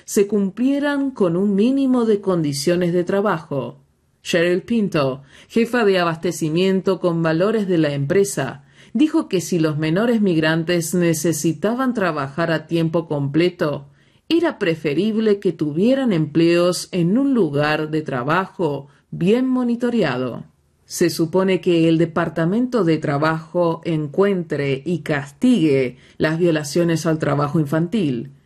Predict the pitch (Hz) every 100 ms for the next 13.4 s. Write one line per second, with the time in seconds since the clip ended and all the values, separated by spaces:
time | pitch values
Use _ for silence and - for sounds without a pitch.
0 | _ _ - 160 151 151 147 160 143 143
1 | 139 - 165 165 165 165 - 175 165 190
2 | 262 226 190 151 180 190 143 143 - 175
3 | 151 135 135 - 190 185 156 143 139 -
4 | - - - 208 220 220 302 302 277 185
5 | 170 156 156 143 139 139 170 170 170 165
6 | - 175 143 - 170 151 139 139 147 139
7 | 135 196 214 196 - 139 139 139 139 170
8 | 165 160 160 - - 214 175 180 151 143
9 | 247 247 196 160 - 170 - 160 165 262
10 | 233 190 175 160 156 151 170 156 151 143
11 | 147 196 208 160 - 131 120 127 - -
12 | _ _ 135 165 202 202 143 147 185 185
13 | 165 143 -